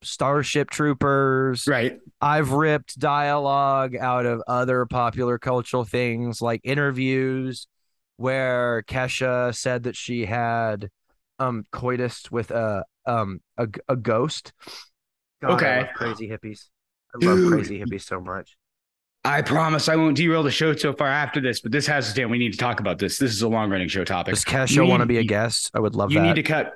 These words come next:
Speaker 2: yeah, get Kesha on the show for the exposure, of course, but you need to cut that Kesha interview alongside the interview where Billy Corgan claimed to have fucked a shapeshifter three times and to have not known it until they shifted shape.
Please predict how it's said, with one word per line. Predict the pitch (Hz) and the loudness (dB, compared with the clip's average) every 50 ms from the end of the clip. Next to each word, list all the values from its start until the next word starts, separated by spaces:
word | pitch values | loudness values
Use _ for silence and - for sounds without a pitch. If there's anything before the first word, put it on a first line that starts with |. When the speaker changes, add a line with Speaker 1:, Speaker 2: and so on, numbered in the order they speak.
| - | -6
Speaker 2:
yeah, | - 135 147 147 123 113 | -2 0 2 2 2 0
get | - 147 143 - | 0 0 -2 -2
Kesha | 156 156 147 - 156 | 0 -2 0 0 0
on | 151 143 | 0 0
the | 139 | 0
show | 123 - 165 147 135 | 0 0 0 0 0
for | - 135 | 0 -2
the | 131 123 | -2 -2
exposure, | - - - 160 156 147 123 131 | -4 -2 0 0 2 2 2 0
of | 110 - | -2 0
course, | - 123 104 - | -2 -2 -2 -2
but | - 135 113 | -2 -2 0
you | 123 139 160 | 2 2 2
need | 156 151 147 | 2 2 2
to | - 135 | 0 0
cut | - 143 151 143 143 | 0 0 -2 0 0
that | 139 139 160 - | 0 -2 -2 -2
Kesha | 135 139 131 127 - 156 | -2 -2 -2 -2 -2 -2
interview | 131 127 117 107 117 113 110 | 0 0 0 0 0 0 0
alongside | 110 117 120 117 107 - - 123 117 113 | 2 0 0 -2 -2 -2 -2 -2 0 0
the | 120 | 0
interview | 117 117 110 123 120 | 0 0 0 0 0
where | 110 107 104 | 2 0 0
Billy | 101 123 117 107 | 0 0 -2 -2
Corgan | 107 - 127 120 120 117 110 | 0 0 -2 0 0 0 -2
claimed | 107 117 117 113 107 | -2 -2 -2 -2 -2
to | - 113 | -2 -4
have | 98 - | -4 -2
fucked | - 120 113 - | -2 -4 -4 -2
a | - | -4
shapeshifter | - 113 101 101 - - 127 117 - 143 127 | -4 -2 -2 -2 -2 -2 -2 -2 -2 -2 -2
three | - 143 139 | 0 0 0
times | 135 143 143 143 147 151 143 123 | 2 2 0 0 0 0 0 0
and | 123 117 104 | -2 -2 0
to | 131 | 0
have | 120 107 | 0 0
not | 123 123 117 80 107 | 0 0 0 0 0
known | 107 117 123 | 0 0 0
it | 127 - | 0 0
until | - - 127 117 | 0 0 0 0
they | 101 104 | 0 -2
shifted | 92 - - - 120 113 - 104 85 | -4 -2 -2 -2 -2 -2 -2 -4 -2
shape. | - - 113 127 143 - | 0 0 0 0 -2 -4